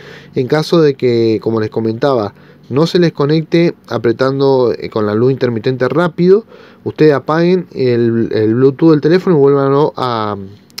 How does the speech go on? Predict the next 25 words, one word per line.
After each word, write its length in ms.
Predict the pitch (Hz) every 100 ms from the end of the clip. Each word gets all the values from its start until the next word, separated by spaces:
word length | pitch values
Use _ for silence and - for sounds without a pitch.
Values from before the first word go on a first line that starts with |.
| -
a 100 | 101
prender. 320 | 107 104 87 - - -
Acá, 280 | - 127 190
como 180 | 190 165
pueden 240 | 180 180
ver, 200 | 175 233 285 _
¿ven? 300 | 139 196 226 - _ -
Ya 260 | - 156
se 100 | 143
apagó 280 | 139 123 139
la 80 | 175
luz 100 | 165
naranja, 560 | 170 185 202 190 233 - - - - _
queda 160 | 151 139
la 80 |
luz 320 | 143 185 - -
azul 300 | 123 - 220
nomás 200 | 170 185
prendida 440 | 160 160 185 190 -
y 60 |
yo 180 | 131 170
toco 260 | 156 190 180
un 160 | 180
botón 340 | 170 147 190 254 - - - - - -
y, 300 | 151 180 -